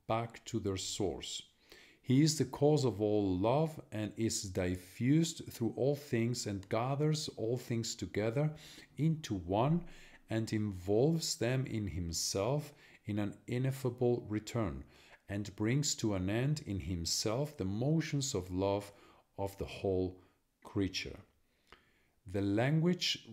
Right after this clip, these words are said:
reminiscent of the Neoplatonists, for the most part, his discussion is concealed.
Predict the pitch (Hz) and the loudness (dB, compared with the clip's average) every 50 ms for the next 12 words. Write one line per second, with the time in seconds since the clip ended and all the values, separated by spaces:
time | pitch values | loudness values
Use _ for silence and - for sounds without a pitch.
0 | 104 95 98 98 98 98 107 123 135 131 135 - - - 123 123 123 120 - - | -8 -4 -2 -2 0 0 0 2 2 2 0 0 -2 -2 0 -2 -2 -2 -6 -10
1 | - - 104 95 - 95 87 85 87 92 95 90 - - - 82 80 - - 101 | -8 -8 -8 -6 -4 -4 -4 -2 -2 -2 -2 -4 -4 -6 -10 -10 -10 -6 -6 -6
2 | 98 90 80 78 107 117 - - - - - - _ _ _ _ _ _ - - | -4 -4 -4 -6 -6 -6 -6 -8 -8 -10 -12 -14 _ _ _ _ _ _ -10 -6
3 | 92 98 98 113 135 151 151 151 - - - 135 135 135 135 135 - - - _ | -4 -2 0 2 2 2 2 0 -2 0 2 2 2 2 2 -2 -6 -12 -16 _
4 | _ _ _ _ _ _ _ _ _ _ _ _ _ - - 107 95 92 - - | _ _ _ _ _ _ _ _ _ _ _ _ _ -8 -6 -4 -4 -4 -4 -4
5 | 92 92 - - - 127 127 - - - 120 110 - - 127 131 - - - 101 | -4 -4 -4 -4 -6 -6 -4 -4 -4 -4 -4 -4 -4 -4 -4 -4 -4 -4 -4 -4
6 | 92 - - - - 104 98 110 131 151 147 - | -4 -4 -4 -2 0 0 0 0 0 -2 -6 -10